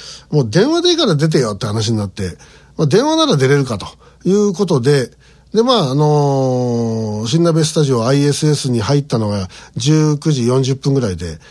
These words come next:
で、ちょうど打ち合わせしますよってぐらいのじ-、頃合いだったんで、まあ、まあ、タイミング的には良かったんですけど、で、打ち合わせをちょっとやって、それで二十時から本番ということで、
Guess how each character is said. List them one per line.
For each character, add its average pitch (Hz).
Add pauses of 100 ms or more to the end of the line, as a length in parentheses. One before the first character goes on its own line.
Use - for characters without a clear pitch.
(220)
で、 190
ち 156
ょ 185
う 170
ど 175
打 170
ち 160
合 -
わ 165
せ 170
し 160
ま 170
す 151
よ 151
っ 151
て 156
ぐ 127
ら 113
い -
の 107
じ-、 113
頃 123
合 120
い 117
だ 120
っ 113
た 101
ん -
で、 95
ま 107
あ、 98 (160)
ま 113
あ、 95
タ 123
イ -
ミ 123
ン 120
グ 123
的 117
に 117
は 104
良 101
か 101
っ 95
た 95
ん -
で 80
す 92
け -
ど、 82 (360)
で、 190
打 185
ち 175
合 165
わ 160
せ 160
を 147
ち 139
ょ 143
っ -
と 131
や 101
っ 92
て、 120 (260)
そ 180
れ 196
で 202
二 160
十 160
時 127
か 160
ら 190
本 113
番 101
と 76 (460)
い 147
う 147
こ 143
と 127
で、 170